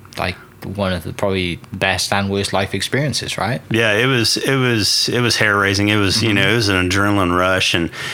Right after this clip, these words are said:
Speaker 2: and then especially, you know, when you had, when you had hear gunfire breaking out here and there,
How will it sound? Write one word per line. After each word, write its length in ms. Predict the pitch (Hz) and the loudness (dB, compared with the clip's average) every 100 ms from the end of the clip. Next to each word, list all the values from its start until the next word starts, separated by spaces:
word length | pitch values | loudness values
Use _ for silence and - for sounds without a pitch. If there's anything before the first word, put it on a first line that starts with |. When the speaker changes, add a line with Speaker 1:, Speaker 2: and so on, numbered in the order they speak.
| - | -6
Speaker 2:
and 240 | - 95 95 | -2 0 2
then 300 | 92 90 90 | 2 2 0
especially, 880 | - - 110 101 - 98 92 90 85 | -2 -2 0 0 0 0 0 0 0
you 120 | 92 | 0
know, 180 | 90 92 | 0 0
when 180 | 101 95 | 0 0
you 140 | 95 | 0
had, 360 | 92 87 - - | -2 -4 -8 -4
when 100 | 98 | 0
you 120 | 95 | 2
had 100 | 95 | 0
hear 200 | - 98 | 0 -2
gunfire 500 | 92 101 98 95 92 | 0 0 0 0 0
breaking 340 | 90 92 90 95 | 2 0 0 0
out 220 | 92 - | 0 0
here 260 | - 95 92 | 0 0 2
and 160 | 92 | 0
there, 480 | 90 95 98 92 87 | 0 0 0 0 0